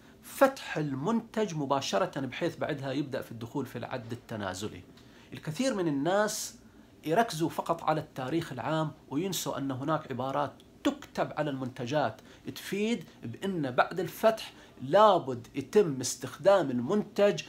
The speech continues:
بعد هالقد يوم، أسبوع أو ما شابه. طبعا حان تاريخ الانتهاء العام يرمى المنتج فتح أو لم يفتح. فتح المنتج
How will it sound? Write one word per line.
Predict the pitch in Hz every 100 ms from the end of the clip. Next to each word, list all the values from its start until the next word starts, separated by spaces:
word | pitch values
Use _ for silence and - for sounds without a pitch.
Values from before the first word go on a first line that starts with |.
| - - -
بعد | 127 139 113
هالقد | 127 120 208 190
يوم، | 202 202 196 196 - -
أسبوع | - - 131 180 185 190 - - - - - -
أو | 165 170
ما | 160 156
شابه. | 131 - 208 220 156 107 - - -
طبعا | 135 131 135 120 - - - -
حان | - - 240 277 254 180 117 98 - - - -
تاريخ | 165 165 254 269
الانتهاء | 240 226 214 202 208 -
العام | 165 - 175 180 185 180 156 - -
يرمى | 139 175 311 269 220
المنتج | 170 175 160 - 123
فتح | 104 - 170 175 269 - - - - -
أو | 226
لم | 208 294 254 233
يفتح. | - - 120 - - - - - - - - -
فتح | - - 277 254 -
المنتج | 185 165 160 - 160 185 147